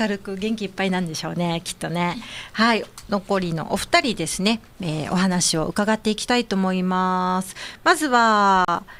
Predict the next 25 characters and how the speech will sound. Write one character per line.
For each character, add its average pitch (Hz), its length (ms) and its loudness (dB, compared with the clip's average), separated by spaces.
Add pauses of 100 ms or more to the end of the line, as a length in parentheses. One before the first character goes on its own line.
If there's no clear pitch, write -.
(200)
り 311 220 4
の 381 160 2
ん 208 100 0
さ 156 200 -4
ん。 - 180 -10 (1600)
あ、 262 120 -2 (320)
あ 294 80 8
れ？ 440 180 2
咳 - 300 -4
こ 381 160 2
う - 20 0
っ 370 40 -4
て、 - 200 -12 (120)
ま、 233 100 2 (120)
ま 185 160 -4
あ 180 40 -2
い 165 80 -6
い 156 40 -12
や。 - 120 -14 (1400)
り 330 220 0
お 320 100 2
ん、 - 40 -8
り 311 200 0
お 349 140 2
ん、 277 120 0